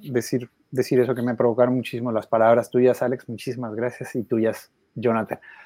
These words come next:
Muchas gracias por estar por acá, Jonathan, y,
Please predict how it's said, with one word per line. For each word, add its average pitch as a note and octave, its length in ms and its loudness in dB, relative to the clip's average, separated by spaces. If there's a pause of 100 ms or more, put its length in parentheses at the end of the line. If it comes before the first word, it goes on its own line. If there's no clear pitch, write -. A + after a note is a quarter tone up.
(180)
Muchas D#3 260 4
gracias D#3+ 220 4
por C3+ 100 6
estar B2 340 2 (240)
por A2+ 140 2
acá, B2 220 6
Jonathan, A#2 560 6
y, G#2+ 280 -4